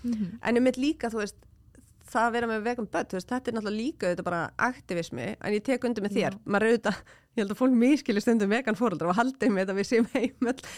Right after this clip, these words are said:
Speaker 1: Einmitt.
Speaker 2: predika ykkur svona kvöld eitthvað, "Jæja, krakkar, í
Speaker 1: Já.
Speaker 2: dag segjum við, ég er
Speaker 1: Já.
Speaker 2: vegan," eitthvað.
Speaker 1: <laughs>
Speaker 2: Að þegar þetta
Speaker 1: Já.
Speaker 2: er miklu frekar að bara, ég er
Speaker 1: Þetta er
Speaker 2: bara
Speaker 1: bara
Speaker 2: ekki að
Speaker 1: venjulegt.
Speaker 2: ljúga barninu.
Speaker 1: Í nákvæmlega.
Speaker 2: Það er eiginlega bara, þú veist, ég s-,
Speaker 1: Nákvæmlega.
Speaker 2: bara, já, sonur minn bara veit að
Speaker 1: Mhm.
Speaker 2: þetta kjöt var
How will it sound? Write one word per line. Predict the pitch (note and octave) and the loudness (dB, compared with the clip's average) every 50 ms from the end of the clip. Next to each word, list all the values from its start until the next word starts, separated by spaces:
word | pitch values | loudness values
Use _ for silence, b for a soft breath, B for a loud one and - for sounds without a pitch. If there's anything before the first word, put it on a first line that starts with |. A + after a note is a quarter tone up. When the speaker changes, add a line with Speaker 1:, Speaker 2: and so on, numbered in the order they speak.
| B B | B B
Speaker 1:
Einmitt. | B F#3 G#3+ F3+ E3+ | B 0 2 2 2
Speaker 2:
predika | G#3+ G#3+ C#4+ F4 F4 E4 - - D4 A3 B3+ | 2 2 2 2 0 0 -2 -2 0 2 2
ykkur | C4+ A#3+ A3+ C4+ | 2 4 2 2
svona | A3 A#3 A#3 | 2 2 0
kvöld | - C4+ D#4 - - | 2 0 0 2 2
eitthvað, | E3+ D#3 E3 E3 | 0 2 2 2
"Jæja, | F#3 G#3+ B3+ B3 A3+ | 2 2 2 2 0
krakkar, | G3 A3 F3+ F3 F3 - - | 2 0 2 2 2 2 2
í | G#3 | 2
Speaker 1:
Já. | F3+ | 4
Speaker 2:
dag | A3+ A#3+ B3+ B3 | 4 4 4 2
segjum | - - B3+ B3+ A#3+ A3+ | 2 2 4 4 6 4
við, | G3 F3+ F#3 | 4 2 2
ég | A#3 C#4 C#4 C4+ C#4 | 4 4 4 4 4
er | C4 - | 4 4
Speaker 1:
Já. | C4 | 4
Speaker 2:
vegan," | C4+ C#4 D4 B3+ - B3+ C4 A#3+ G#3 A3 F4+ F3+ F#3 | 2 2 0 2 2 4 4 6 4 4 2 2 0
eitthvað. | A3 A#4+ - F#3+ F3+ - - G#4+ F4+ - - | 0 0 0 0 -2 -2 -4 -6 -4 -4 -8
Speaker 1:
<laughs> | A4 - E4+ - - D#4 D4 | -12 -12 -12 -10 -6 -4 -4
Speaker 2:
Að | - - - | -4 -4 -2
þegar | - E4+ C#4+ D4 C#4+ | 0 0 2 2 0
þetta | - B3+ - | 0 0 0
Speaker 1:
Já. | G3 C4+ D4 E4+ | 0 0 0 2
Speaker 2:
er | F#4 | 4
miklu | D4 D#4+ - C#4+ C4+ | 4 4 4 2 2
frekar | C4 C#4+ D4+ E4 E4+ E4+ C#4 A#3+ | 2 2 0 0 0 0 0 -2
að | A#3+ | 0
bara, | A#3 A#3 G#3 G3+ G3 - - | 2 2 2 2 0 -2 -4
ég | - B3 B3+ | 0 0 2
er | |
Speaker 1:
Þetta | |
er | A#3+ | 4
Speaker 2:
bara | C4 A#3 G#3+ | 2 2 2
Speaker 1:
bara | A3 A#3 | 0 0
Speaker 2:
ekki | A3+ A#3 | 0 0
að | G#3+ | 0
Speaker 1:
venjulegt. | C#4+ A#3 | 2 4
Speaker 2:
ljúga | C4 C#4+ B3 F#3 | 4 4 4 4
barninu. | A#3 C4 - D#3+ G#2 B2 - - _ - | 4 0 0 -2 -4 -4 -6 -10 _ -6
Speaker 1:
Í | A#3 G#3+ | -2 -2
nákvæmlega. | G#3 G#3 - F#3+ D#3+ D3+ D#3 E3 _ b b b b | -2 -2 -4 -8 -10 -10 -12 -14 _ b b b b
Speaker 2:
Það | - D#4+ C#4+ D4+ D#4+ C#4 | 2 4 6 6 6 6
er | A#3+ A#3 | 4 4
eiginlega | A#3 A3+ A3 G#3 | 4 4 2 4
bara, | G#3+ A3 G#3 G3+ F#3+ - - | 4 4 4 4 2 2 -2
þú | - A#3+ A#3+ | -2 0 0
veist, | G#3 - - _ - | 0 0 -4 _ -6
ég | A3 A#3+ B3 | 0 0 0
s-, | B3 - | 2 0
Speaker 1:
Nákvæmlega. | - F#3 D#3+ C#3+ D#3+ F3+ _ - | -2 -4 -4 -4 -6 -10 _ -2
Speaker 2:
bara, | - A#3 A#3+ A#3 A3+ A3 A3 | 0 2 4 4 4 2 2
já, | B3 C4+ B3+ E3 E3+ G3+ | 2 2 2 0 0 -2
sonur | - - C4 C#4 B3+ B3 | -2 0 0 2 2 2
minn | C4 C4+ B3+ A3+ - - _ _ _ - | 2 2 0 0 -2 -6 _ _ _ -2
bara | A3 G#3+ G#3+ | 0 0 0
veit | G#3+ G#3 C4 D4 D4 A#3+ - - | 0 0 0 0 0 -2 -4 -4
að | - A3 A#3+ A#3 G#3 A#3+ B3+ A#3 | -2 2 2 2 2 2 0 -4
Speaker 1:
Mhm. | A#3+ G3 A3+ - _ _ _ - - - | -6 -8 -8 -10 _ _ _ -20 -10 -2
Speaker 2:
þetta | - C#4 C4+ - C4 - | 0 0 0 0 -4 -4
kjöt | - - C4+ B3+ A#3 A3 - A3 | -2 0 0 0 0 0 -2 0
var | A3+ C4 C4 B3 A3+ G3+ | 2 2 2 2 2 0